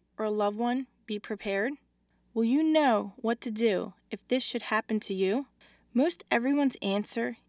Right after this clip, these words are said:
is no. That is why this video was created, to help you learn the basic steps you will need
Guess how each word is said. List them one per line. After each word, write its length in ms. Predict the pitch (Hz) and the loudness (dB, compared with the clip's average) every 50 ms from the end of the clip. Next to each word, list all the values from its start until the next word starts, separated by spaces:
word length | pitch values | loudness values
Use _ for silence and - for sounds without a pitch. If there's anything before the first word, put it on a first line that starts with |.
| _ - | _ -2
is 220 | 226 247 240 202 190 | 0 2 2 2 2
no. 400 | 196 202 196 180 165 - 185 - _ _ _ _ _ _ _ _ _ _ _ - | 4 4 4 4 2 -2 -6 -10 _ _ _ _ _ _ _ _ _ _ _ -2
That 200 | - 208 214 233 | 2 2 2 2
is 160 | 269 247 247 | 2 -2 -2
why 440 | 233 233 226 214 202 190 185 196 - _ _ | -2 0 2 2 2 0 -2 -4 -8 _ _
this 220 | - 196 202 202 - | -4 -4 -4 -4 -2
video 400 | 202 202 214 196 208 202 190 190 | 0 0 2 4 4 2 2 0
was 320 | 185 185 185 190 196 - | 0 0 0 0 -2 -4
created, 580 | - - - 220 208 190 180 180 185 - 190 - _ _ _ _ _ _ - | -6 -2 0 2 4 4 2 2 -2 -4 -6 -8 _ _ _ _ _ _ -6
to 120 | - 240 | -2 -2
help 200 | 220 208 240 220 226 | 0 0 -2 -2 -2
you 440 | 208 208 240 269 254 214 175 170 - _ _ _ - | -2 0 2 2 2 2 0 -2 -8 _ _ _ -2
learn 260 | 208 214 220 233 233 | 2 4 6 6 6
the 60 | 226 | 6
basic 420 | 208 220 202 226 - - 285 - | 6 4 2 2 2 -2 -6 -6
steps 460 | - - - 262 226 196 - - - _ - - - _ - | -6 -6 -2 -2 -2 -2 -2 -6 -16 _ -20 -20 -20 _ -4
you 160 | 208 208 233 | -2 0 2
will 120 | 254 277 | 4 6
need 360 | 277 277 269 240 208 196 196 | 6 6 6 6 4 4 2